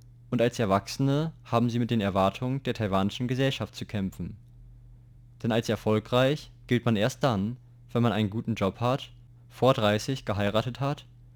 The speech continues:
und sich im Falle des Mannes ein eigenes Haus leisten kann. Hobbys nachzugehen, die man als Kind gemocht hat, sind nicht notwendig, um erfolgreich zu werden und werden deshalb als Zeitverschwendung betrachtet.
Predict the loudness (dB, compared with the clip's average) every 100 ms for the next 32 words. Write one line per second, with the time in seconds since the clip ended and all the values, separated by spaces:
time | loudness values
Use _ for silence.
0 | -8 -4 -2 -2 -2 2 4 2 0 0
1 | 2 2 0 -4 -14 -4 0 2 2 2
2 | 0 0 0 0 -2 -4 -8 -6 -6 -10
3 | -16 -20 -20 -20 -20 -20 -20 -20 -20 -20
4 | -4 -2 -2 0 2 0 -2 -4 0 0
5 | 0 -4 -10 -2 2 2 0 -2 -4 -2
6 | 0 0 -2 -4 -4 -4 -8 -20 -20 -20
7 | -8 -2 0 0 0 0 0 0 0 -2
8 | 0 0 2 0 0 -2 -4 -6 -2 -2
9 | -2 -6 -10 -18 -20 -18 -4 2 2 2
10 | 0 0 -2 0 -2 0 -2 0 -4 -2
11 | -2 -2 -4 -8 -6 -6 -8 -12 -12